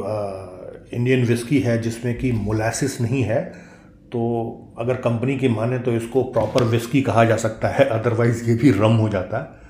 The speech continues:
तो अच्छी बात यह है कि molasses नहीं है इसमें और, अ, कोई artificial flavoring इसमें ऐड नहीं किया गया है। तो ये दो चीज़ मुझे बहुत अच्छी लगी। चलिए बोतल को खोल के देखते हैं,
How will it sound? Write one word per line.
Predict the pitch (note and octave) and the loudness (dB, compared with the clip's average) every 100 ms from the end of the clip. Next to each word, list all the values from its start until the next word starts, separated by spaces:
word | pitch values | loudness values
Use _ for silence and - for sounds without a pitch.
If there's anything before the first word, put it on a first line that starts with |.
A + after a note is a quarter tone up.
| - - - - - - - - | -20 -20 -20 -20 -20 -20 -20 -10
तो | A2 A2 | -6 -4
अच्छी | - G#2 - | -4 -6 -2
बात | B2 A#2+ A#2 | 2 2 4
यह | A#2 | 2
है | A#2+ | 4
कि | B2 | 2
molasses | A2 G#2 G2+ B2 A#2+ | 0 0 -2 -4 -2
नहीं | A#2+ G#2+ | -2 0
है | A2 | 0
इसमें | G#2 - D#3+ G3 - - - - - - - - - | -2 -4 -4 -4 -10 -18 -20 -20 -20 -20 -20 -18 -4
और, | A2+ G#2+ G#2+ G#2+ | 0 0 0 0
अ, | A2 G#2+ G#2 G#2 G2+ | 2 2 2 0 2
कोई | C3 C3 | 0 2
artificial | A2+ A#2 C#3+ C#3 C3 D#3 D3+ | 0 2 0 0 0 2 2
flavoring | - - A2+ A#2+ B2 C#3 C#3+ D3 | 2 -4 2 4 6 4 2 -4
इसमें | A2+ - B2+ | -10 -4 -4
ऐड | G#2 A2 A2+ | 0 0 2
नहीं | A#2+ A2 | 2 2
किया | A2 G2 | -2 -2
गया | G#2 G2 | -4 -4
है। | G2+ F#2+ - | -6 -10 -6
तो | A2 | -6
ये | G2 A#2+ | -2 -2
दो | A#2 F#2+ B2+ | -2 0 0
चीज़ | B2+ C3 A2 | 0 -2 -4
मुझे | G#2 B2+ D3 - - - A2 | -2 -2 -2 -6 -16 -20 -14
बहुत | G2 G#2+ | -6 -6
अच्छी | G2 - | -6 -8
लगी। | F#2+ F2 E2+ - - - - - - - - - - | -10 -10 -14 -18 -20 -20 -20 -20 -20 -20 -20 -14 -4
चलिए | C3 C#3 | -2 0
बोतल | G#2+ A#2 C3 | 0 0 0
को | C3 C3+ | -2 -4
खोल | - A#2 C3+ C3 | -4 2 2 4
के | |
देखते | A2+ A2+ - C#3 | 2 0 -2 -2
हैं, | A#2 D#3+ D#3 | -2 -4 -6